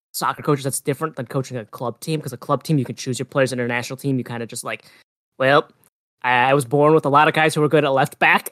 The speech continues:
<laughs> I, I can't play 'em all at left back." Uh, so you gotta kinda just coach to, like, what your, your talent is. And, and he, maybe his strategies are good, maybe his designs are good. We don't know. But, like, they don't fit this roster, so you can't run 'em. Like, you,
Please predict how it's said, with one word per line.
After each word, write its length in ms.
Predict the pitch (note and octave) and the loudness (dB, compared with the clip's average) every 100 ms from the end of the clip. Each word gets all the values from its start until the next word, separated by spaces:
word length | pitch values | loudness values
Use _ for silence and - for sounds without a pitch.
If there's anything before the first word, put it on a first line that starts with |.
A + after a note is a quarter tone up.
| - - | -10 0
<laughs> 100 | B3 | 4
I, 1000 | B3 B3+ - A3+ G3+ B3+ F#3 D#3+ D3+ F3 | 4 2 -6 -14 -16 -10 -6 -4 -2 -4
I 120 | D3+ | -4
can't 240 | D3 D3+ D#3 | -2 0 2
play 160 | E3+ D#3+ | 4 6
'em 100 | D#3 | 6
all 180 | D3 | 4
at 60 | D3 | 4
left 240 | C#3+ C3 | 2 -2
back." 340 | C#3 A#2 A2+ _ _ - | -4 -6 -8 _ _ -4
Uh, 280 | C#3+ C#3 C#3+ | 2 2 2
so 160 | - D#3+ | 2 2
you 60 | |
gotta 220 | E3 E3+ | 4 2
kinda 160 | D#3+ D#3+ | 4 0
just 200 | C#3 - | 0 0
coach 240 | D#3 D#3 - | 2 2 0
to, 60 | |
like, 160 | C3+ A#2 | -4 -2
what 180 | B2 C#3+ | -6 -4
your, 240 | B2+ - | -6 -8
your 100 | C3 | -14
talent 440 | B2 C3+ B2 D#3 D#3+ | -14 -10 -8 -6 -2
is. 200 | F#3+ E3+ _ _ _ | 0 -2 _ _ _
And, 160 | - D#3+ - | -2 0 4
and 140 | D#3 | 4
he, 440 | C#3+ F3+ F3+ E3+ - _ | 4 4 6 4 0 _
maybe 280 | C#3+ F#3 D4 | 4 4 4
his 140 | C4+ - | 2 2
strategies 420 | F3 D#3 E3 D3+ | 2 2 0 0
are 80 | C3+ | 0
good, 120 | A#2+ | 0
maybe 220 | B2 D#3 | 0 2
his 120 | E3 | 2
designs 380 | C3 C3 C3 C3 | 0 -4 -4 -6
are 60 | A#2 | -8
good. 240 | A2 - | -12 -10
We 100 | B2 | -2
don't 160 | E3+ A2 | 0 0
know. 240 | A#2 G2 - _ - | -4 -10 -14 _ -2
But, 140 | D3 | 0
like, 160 | C3 - _ | 0 -4 _
they 100 | - C#3+ | -4 2
don't 200 | F3 C3+ | 4 4
fit 140 | E3+ | -2
this 140 | C3 | -2
roster, 420 | A#2 B2 E3 - A#2 | -4 0 0 0 -12
so 120 | C3 | -12
you 60 | B2 | -10
can't 260 | - D3 | -8 -8
run 160 | C3 D3+ | -4 -2
'em. 80 | A#2 | -2
Like, 200 | A2 | -8
you, 100 | - | -16